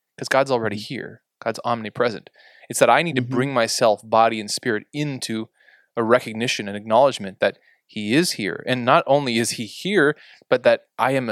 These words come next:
Speaker 1: a temple of the Holy Spirit through my baptism, that the, the Holy Spirit lives in me. And, and that wherever I am, whatever I'm doing,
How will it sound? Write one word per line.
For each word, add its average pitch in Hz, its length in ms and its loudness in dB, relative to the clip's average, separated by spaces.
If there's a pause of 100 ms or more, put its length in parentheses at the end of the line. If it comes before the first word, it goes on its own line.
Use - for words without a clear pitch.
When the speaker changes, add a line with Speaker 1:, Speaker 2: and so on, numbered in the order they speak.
(160)
Speaker 1:
a - 80 -8
temple 156 340 -2
of 113 60 -2
the 110 80 -6
Holy 104 200 -4
Spirit - 440 -8
through 143 160 -4
my 160 100 -2
baptism, 113 640 -4 (140)
that - 140 -8
the, 113 180 -10
the 117 120 -2
Holy 127 160 0
Spirit 117 240 -2
lives 113 380 -2
in 101 160 -8
me. 131 320 -8 (680)
And, 110 380 -2 (180)
and 120 140 -2
that 117 220 2
wherever 135 400 4
I 117 80 4
am, 147 300 2
whatever 120 280 0
I'm 107 160 -2
doing, 107 540 0